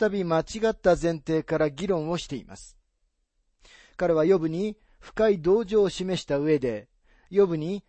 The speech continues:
彼の弱さと罪、そして神様の必要性を説くべきでしたが、結局ここでもかえってヨブが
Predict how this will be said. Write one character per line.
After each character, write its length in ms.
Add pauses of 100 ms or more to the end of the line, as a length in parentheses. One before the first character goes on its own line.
(180)
彼 220
の 160
弱 220
さ 160
と 160
罪、 420 (200)
そ 140
し 60
て 120
神 240
様 260
の 140
必 300
要 140
性 220
を 100
説 220
く 180
べ 140
き 120
で 100
し 80
た 120
が、 300 (400)
結 240
局 300
こ 120
こ 140
で 80
も 280 (220)
か 200
え 60
っ 20
て 240
ヨ 120
ブ 140
が 300